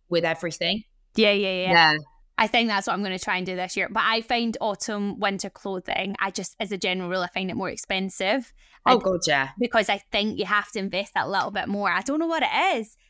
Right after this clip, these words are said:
Speaker 2: I honestly can't work it out. I just think it always looks a little bit cheaper if it's, like, a naff, like,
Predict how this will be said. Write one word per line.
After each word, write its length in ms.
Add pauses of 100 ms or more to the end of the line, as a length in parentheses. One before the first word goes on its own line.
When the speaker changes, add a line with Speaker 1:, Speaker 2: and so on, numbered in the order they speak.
(140)
Speaker 2:
I 120
honestly 380
can't 280
work 220
it 80
out. 340
I 80
just 200
think 180
it 40
always 280
looks 180
a 60
little 180
bit 160
cheaper 460 (320)
if 120
it's, 160
like, 180
a 20
naff, 480 (580)
like, 280